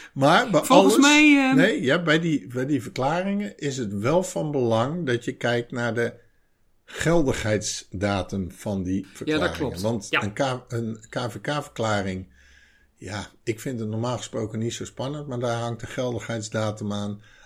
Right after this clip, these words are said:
Speaker 1: Aan al die zaken hangen, eh, dat ze niet zo oud mogen zijn.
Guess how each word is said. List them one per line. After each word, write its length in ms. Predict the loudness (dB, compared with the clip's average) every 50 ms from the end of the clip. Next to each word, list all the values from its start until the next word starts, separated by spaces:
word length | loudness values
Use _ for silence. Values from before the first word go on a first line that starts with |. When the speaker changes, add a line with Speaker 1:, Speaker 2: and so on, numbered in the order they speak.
| _ -8
Speaker 1:
Aan 200 | -6 -4 -4 -2
al 240 | 0 0 2 2 4
die 160 | 2 2 2
zaken 460 | 2 0 0 0 -2 -2 -2 -2 -2
hangen, 480 | 0 0 -2 -2 -2 -2 -2 -4 -6 -10 -20 -20 -20 _ _ _
eh, 360 | -6 -4 -2 -2 -2 -2 -4 -4 -4
dat 160 | -4 -4 -2
ze 100 | -2 -2
niet 160 | -2 -2 -2 -4
zo 100 | -4 -2
oud 280 | 0 2 2 0 0 -2
mogen 240 | -4 -4 -4 -4
zijn. 360 | -6 -8 -8 -6 -8 -10 -14